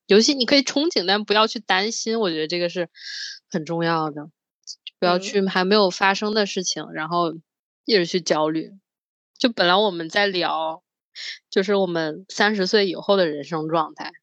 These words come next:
Speaker 1: 但是聊，聊过来聊过去，还是聊到了，嗯，应该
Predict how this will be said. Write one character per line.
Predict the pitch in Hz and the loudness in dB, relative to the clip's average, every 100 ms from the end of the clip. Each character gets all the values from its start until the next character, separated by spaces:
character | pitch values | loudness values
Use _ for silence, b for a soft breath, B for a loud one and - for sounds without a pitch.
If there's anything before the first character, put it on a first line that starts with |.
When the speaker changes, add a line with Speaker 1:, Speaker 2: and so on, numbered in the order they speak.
| - | -2
Speaker 1:
但 | 196 | 2
是 | 208 | 2
聊， | 185 160 165 B B B | 4 2 2 B B B
聊 | 180 175 | 2 4
过 | 214 226 | 4 2
来 | 170 | 0
聊 | 175 165 | -2 -4
过 | 175 190 | -4 -6
去， | - 196 | -4 -4
还 | 170 | -4
是 | 160 202 180 - | -4 -2 -2 -4
聊 | 180 151 | -4 -2
到 | 151 180 170 | 0 0 0
了， | 156 151 185 190 _ _ - | -4 -10 -16 _ _ _ -6
嗯， | 156 147 170 | -6 -6 -8
应 | 180 185 | -2 2
该 | 190 180 190 | 4 4 0